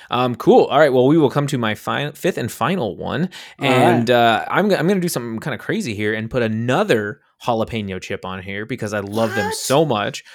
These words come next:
Speaker 1: But I'm putting the Kettle brand jalapeno chips, and Kettle is a brand based out of Oregon.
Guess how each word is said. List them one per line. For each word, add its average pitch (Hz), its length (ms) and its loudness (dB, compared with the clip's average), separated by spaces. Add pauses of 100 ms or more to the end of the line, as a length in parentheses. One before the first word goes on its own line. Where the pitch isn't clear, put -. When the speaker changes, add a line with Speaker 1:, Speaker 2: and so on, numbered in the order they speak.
(160)
Speaker 1:
But 135 80 0
I'm 175 160 2
putting 202 240 -2
the 147 120 -6
Kettle 143 680 0
brand 104 380 -6
jalapeno 92 460 -6
chips, - 300 -14
and 110 180 -6
Kettle 123 540 2 (320)
is 113 220 2
a 117 80 4
brand 123 380 -2
based 120 220 -2
out 107 100 -4
of 98 140 -8
Oregon. 110 460 -4